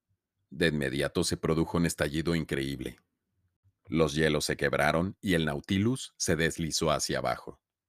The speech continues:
Por fin nos habíamos liberado. A toda velocidad avanzamos hacia la superficie, buscando paso entre las paredes de hielos.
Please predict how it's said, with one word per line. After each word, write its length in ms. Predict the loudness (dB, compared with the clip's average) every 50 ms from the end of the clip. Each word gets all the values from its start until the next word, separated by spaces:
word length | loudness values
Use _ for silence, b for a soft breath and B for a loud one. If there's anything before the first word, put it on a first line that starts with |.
| _ _ _ _ _ _ _ _ _ _ _ _ _ _ _
Por 200 | 12 12 12 12
fin 300 | 10 8 10 10 12 12
nos 220 | 12 10 10 8
habíamos 460 | 6 6 8 8 8 8 8 6 6 6
liberado. 720 | 4 6 6 8 8 8 8 8 4 0 -8 -8 -14 _ _ _ _ _ _ _ _ _ _ _ _ _ _ _ _ _ _ _ _ _ _ _ _ _ -12
A 120 | -10 -8
toda 280 | -2 0 0 2 2 2
velocidad 600 | 2 2 0 0 -2 -2 -2 0 2 2 4 4
avanzamos 540 | 4 2 2 0 0 0 0 2 2 2 0
hacia 220 | 0 0 0 0
la 100 | 0 0
superficie, 840 | -2 -4 -6 -4 -6 -6 -4 -2 0 0 0 0 0 -2 -2 -4 -8 _ _ _
buscando 600 | -2 -2 -2 -2 -2 -4 -2 -2 0 -2 -2 0
paso 280 | 2 2 2 2 2 -2
entre 220 | -2 0 0 0
las 160 | 0 0 -2 -2
paredes 500 | -2 -2 0 0 0 0 -2 -4 -6 -6
de 140 | -6 -6
hielos. 560 | -6 -4 -4 -4 -6 -8 -10 -12 -12 -14 -14